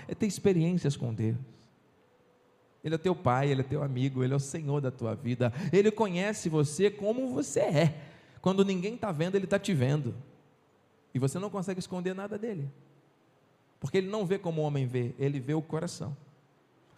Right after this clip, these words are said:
E Ele tá vendo o nosso coração essa no-, essa ma-, essa manhã, esse domingo.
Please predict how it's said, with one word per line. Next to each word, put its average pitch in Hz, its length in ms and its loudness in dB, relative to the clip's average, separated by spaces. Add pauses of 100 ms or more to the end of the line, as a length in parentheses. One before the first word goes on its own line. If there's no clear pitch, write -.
(180)
E 135 100 2
Ele 165 100 2
tá 196 140 0
vendo 185 240 2
o 143 60 2
nosso 139 260 0
coração 131 420 -2
essa 120 220 -2
no-, 120 180 -4
essa 120 200 -2
ma-, 123 200 -4
essa 123 180 -4
manhã, 123 300 -2
esse 117 160 -2
domingo. 120 380 -2